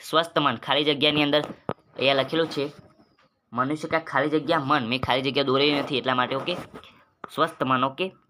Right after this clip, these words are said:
इस परिच्छेद के में तंदुरुस्त शब्द का समानार्थी शब्द है स्वस्थ, आलसी शब्द का विलोम शब्द है उद्यमी।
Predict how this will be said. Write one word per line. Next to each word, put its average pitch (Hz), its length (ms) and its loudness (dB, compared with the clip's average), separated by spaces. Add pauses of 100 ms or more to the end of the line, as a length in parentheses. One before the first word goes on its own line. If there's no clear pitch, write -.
(540)
इस 202 180 -4 (460)
परिच्छेद 165 380 0
के 180 260 -2 (1040)
में 160 140 -4
तंदुरुस्त 165 460 2
शब्द 156 220 2
का 165 140 2
समानार्थी 147 480 2
शब्द 147 280 0
है 151 220 0 (320)
स्वस्थ, - 420 0 (1000)
आलसी 151 360 2
शब्द 165 280 0
का 165 140 2
विलोम 156 280 2
शब्द 160 240 0
है 156 200 0 (200)
उद्यमी। 139 480 -2